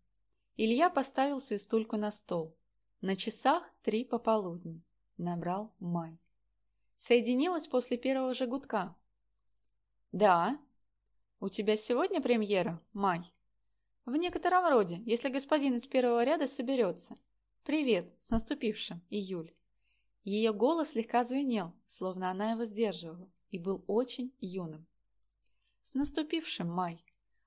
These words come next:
Он присел на угол стола и снова взял свистульку. «Как встретила Новый год?» «Гуляла по Красной площади с Севой. Там тебя видно не было».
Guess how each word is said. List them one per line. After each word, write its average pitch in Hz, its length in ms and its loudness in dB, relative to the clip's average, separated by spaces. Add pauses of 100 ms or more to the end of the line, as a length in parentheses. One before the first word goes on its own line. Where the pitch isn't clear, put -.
(100)
Он 311 160 -2
присел 262 380 0
на 220 160 2
угол 196 220 -2
стола 202 440 0
и - 120 -6
снова 214 440 -4
взял 180 260 -8
свистульку. 180 680 -10 (640)
«Как 269 240 2
встретила 208 540 -2
Новый 175 280 -4
год?» 170 400 -4 (1000)
«Гуляла 339 380 6
по 285 120 2
Красной 294 340 4
площади 269 440 0
с 208 120 -4
Севой. 170 420 -2 (380)
Там 339 200 2
тебя 302 260 0
видно 302 260 0
не 247 220 0
было». 196 340 -2